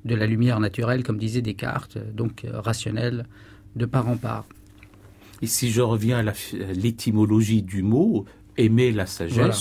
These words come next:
Speaker 2: on peut aimer la sagesse
Speaker 1: Voilà.
Speaker 2: dans quelque contexte que ce
Speaker 1: Voilà.
Speaker 2: soit et sous quelque climat confessionnel que ce soit.
Speaker 1: Absolument. Cela dit, euh,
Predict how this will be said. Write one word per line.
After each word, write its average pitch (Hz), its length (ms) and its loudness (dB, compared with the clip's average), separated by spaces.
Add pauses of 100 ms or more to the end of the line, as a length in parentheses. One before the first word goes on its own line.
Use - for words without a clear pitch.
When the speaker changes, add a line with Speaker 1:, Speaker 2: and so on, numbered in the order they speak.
Speaker 2:
on 87 80 -6
peut - 200 2
aimer 107 220 4
la 101 120 0
sagesse 98 520 -4
Speaker 1:
Voilà. 123 240 4
Speaker 2:
dans 98 160 -2
quelque - 480 0
contexte 110 580 -4
que 107 80 0
ce 120 120 2
Speaker 1:
Voilà. 127 140 6
Speaker 2:
soit 131 280 2 (260)
et 104 60 0
sous 113 180 2
quelque - 340 2
climat 110 680 2
confessionnel 104 680 0
que - 120 -2
ce 120 180 -2
soit. - 300 -6
Speaker 1:
Absolument. 120 520 4 (440)
Cela 156 360 8
dit, 202 440 6
euh, 131 420 8